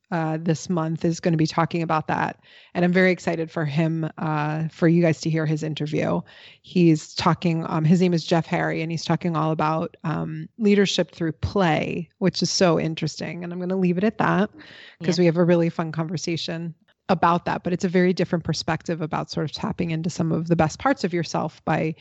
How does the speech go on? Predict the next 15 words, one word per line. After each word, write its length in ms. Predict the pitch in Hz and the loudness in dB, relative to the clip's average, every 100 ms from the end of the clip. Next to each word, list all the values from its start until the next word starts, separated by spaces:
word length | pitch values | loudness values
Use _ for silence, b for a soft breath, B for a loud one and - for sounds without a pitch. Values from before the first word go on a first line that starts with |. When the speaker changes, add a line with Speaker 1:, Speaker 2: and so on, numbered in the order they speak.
| B B | B B
Speaker 1:
doing 300 | - 185 170 | 2 4 4
things 260 | 160 165 156 | 0 0 0
that 140 | 156 | 0
maybe 240 | 165 151 156 | 0 -2 2
you 160 | 151 | 2
would 100 | 151 | 4
have 140 | 147 151 | 2 2
done 280 | 151 156 151 | 0 0 -2
when 140 | 156 | 0
you 80 | 151 | 0
were 120 | 151 | 0
a 40 | |
kid. 300 | - 277 202 - _ _ _ - | 0 -2 -2 -6 _ _ _ -4
Speaker 2:
Yeah. 280 | 202 190 180 | 0 2 2
And 340 | - 185 185 | 0 0 0